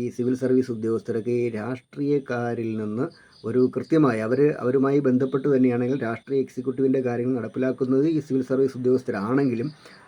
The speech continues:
അവരെ പൊതുവേ ഈ, ആ, വ്യക്തിത്വ രാഷ്ട്രീയ നേതൃത്വങ്ങളോടൊന്നും അങ്ങനെ ഒരു അടുപ്പം വെച്ച് പുലർത്താൻ, ആ, ബ്യൂറോക്രസിയുടെ ഭാഗമായി നിൽക്കുന്ന ആളുകൾ തയ്യാറാവില്ല. പലർക്കും രാഷ്ട്രീയക്കാരോടൊക്കെ വലിയ പുച്ഛമാണ്. പിന്നെ അവർക്ക് നിവൃത്തിയില്ലാത്തത് കൊണ്ട്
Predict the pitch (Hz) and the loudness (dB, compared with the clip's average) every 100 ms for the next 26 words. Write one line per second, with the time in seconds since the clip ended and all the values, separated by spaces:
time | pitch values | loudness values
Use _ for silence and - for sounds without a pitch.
0 | - 139 165 180 180 139 139 175 180 180 | -4 4 8 8 6 4 4 8 10 10
1 | 175 151 147 147 135 - - - - 120 | 10 8 6 4 2 -6 -16 -20 -14 -8
2 | 117 117 - 131 127 123 120 120 - 143 | -4 -4 -2 -2 -2 -4 -2 -4 -2 2
3 | 143 123 120 127 123 123 127 120 120 117 | 2 2 0 -4 -6 -8 -4 -2 -2 -2
4 | 120 131 _ _ 107 135 175 202 220 202 | -6 -8 _ _ -6 0 4 6 8 8
5 | 175 151 131 135 131 - - 127 123 131 | 8 4 2 0 -2 -4 -10 -6 -4 -2
6 | 120 113 101 113 117 - _ _ _ 104 | -2 -2 -4 -4 -4 -8 _ _ _ -12
7 | 110 120 131 151 143 156 160 156 131 131 | -10 -4 0 0 -2 -4 -2 -2 -2 -2
8 | 127 123 113 123 117 113 117 113 104 110 | -2 -4 -4 -4 -2 -2 -4 -4 -6 -6
9 | 117 110 120 120 123 143 135 160 156 127 | -4 -2 -2 0 0 0 0 -2 -2 -2
10 | 123 127 131 123 120 127 120 123 - 113 | -4 -6 -4 -6 -4 -4 -2 -4 -6 -16
11 | 98 - 143 110 107 120 _ _ _ _ | -16 -12 -10 -8 -12 -16 _ _ _ _
12 | 123 131 143 147 135 135 139 127 135 170 | -12 -8 -8 -8 -8 -8 -8 -8 -8 -8
13 | 147 139 131 127 120 123 | -8 -8 -10 -10 -10 -10